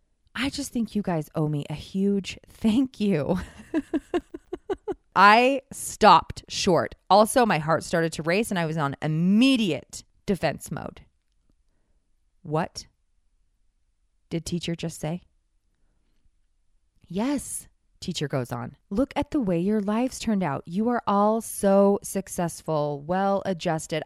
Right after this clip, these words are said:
I don't remember all of the adjectives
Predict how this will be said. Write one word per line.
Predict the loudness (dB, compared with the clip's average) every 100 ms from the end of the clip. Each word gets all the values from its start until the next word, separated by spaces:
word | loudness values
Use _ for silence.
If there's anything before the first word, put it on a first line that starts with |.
| 0
I | 4
don't | 4
remember | 2 0 0 0 4
all | 6 6 2
of | -2
the | -2 -2 -2 -4 -4
adjectives | 0 0 -2 -4 0 0 -2 -10